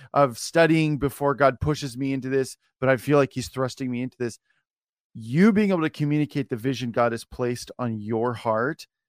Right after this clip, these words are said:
that's what's important. And then having the humility to say, "I don't know," and bringing people around you.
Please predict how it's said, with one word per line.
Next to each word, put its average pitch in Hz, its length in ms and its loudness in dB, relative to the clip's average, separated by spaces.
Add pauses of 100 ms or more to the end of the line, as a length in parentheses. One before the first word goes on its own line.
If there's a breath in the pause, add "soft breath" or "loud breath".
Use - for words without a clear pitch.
(100)
that's 127 460 2
what's 123 180 -6
important. - 680 -6 (180)
And 139 120 2
then 143 80 4
having 139 340 4
the 123 100 2
humility 127 680 4
to 120 100 0
say, 127 240 2
"I 123 120 4
don't 123 280 -2
know," 135 320 6
and 117 120 -2
bringing 120 320 -4
people 110 320 -8
around 117 480 -2
you. 101 340 -6